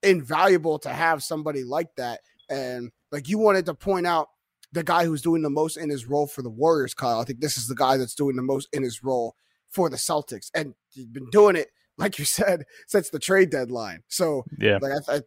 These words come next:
Speaker 1: it's just, it's really good for them, man. I,
Speaker 2: They got,
Speaker 1: I,
Speaker 2: I mean,
Speaker 1: I can see it.
Speaker 2: a ton of dudes that step up. I also wanna throw Horford into that conversation, too. A guy doing
Speaker 1: Gotta
Speaker 2: it for the
Speaker 1: talk
Speaker 2: most
Speaker 1: about
Speaker 2: for his
Speaker 1: Al.
Speaker 2: role. I mean,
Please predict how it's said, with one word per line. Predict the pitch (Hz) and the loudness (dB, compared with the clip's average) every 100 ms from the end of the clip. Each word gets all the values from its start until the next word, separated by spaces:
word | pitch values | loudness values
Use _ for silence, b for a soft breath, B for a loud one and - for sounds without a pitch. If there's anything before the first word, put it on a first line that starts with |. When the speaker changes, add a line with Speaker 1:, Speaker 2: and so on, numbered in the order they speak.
| _ - | _ -6
Speaker 1:
it's | 156 | -2
just, | 202 196 | 0 0
it's | 240 202 | -4 -2
really | 120 170 139 | 4 4 6
good | 143 131 | 2 0
for | - | -4
them, | 104 104 | -10 -8
man. | 107 | -4
I, | 117 | -2
Speaker 2:
They | 139 | 2
got, | 165 | 4
Speaker 1:
I, | |
Speaker 2:
I | |
mean, | 139 139 120 | 4 0 -2
Speaker 1:
I | |
can | - 107 | -6 -8
see | - 98 | -10 -14
it. | 92 _ - | -16 _ -8
Speaker 2:
a | 135 | -6
ton | - 131 139 | 0 0 2
of | |
dudes | 117 110 | 0 0
that | 107 | 0
step | - 107 110 | 0 0 2
up. | 110 | 4
I | |
also | 127 135 | 6 6
wanna | 135 127 113 | 4 4 2
throw | 120 101 | 0 2
Horford | 113 110 117 110 | 2 0 -2 -6
into | 107 107 | -4 0
that | 107 104 | 0 0
conversation, | 110 104 104 110 104 98 | -2 -2 0 -2 -2 -2
too. | 107 101 - | 0 0 -2
A | 104 | -2
guy | 101 104 | 0 2
doing | 98 175 | 4 4
Speaker 1:
Gotta | 170 | 4
Speaker 2:
it | |
for | 147 | 2
the | |
Speaker 1:
talk | 147 - | 0 2
Speaker 2:
most | 127 | 0
Speaker 1:
about | |
Speaker 2:
for | 123 117 | 0 -2
his | 98 | -4
Speaker 1:
Al. | |
Speaker 2:
role. | 98 95 - | -4 -6 -4
I | 101 | -2
mean, | 104 104 98 | 0 0 -4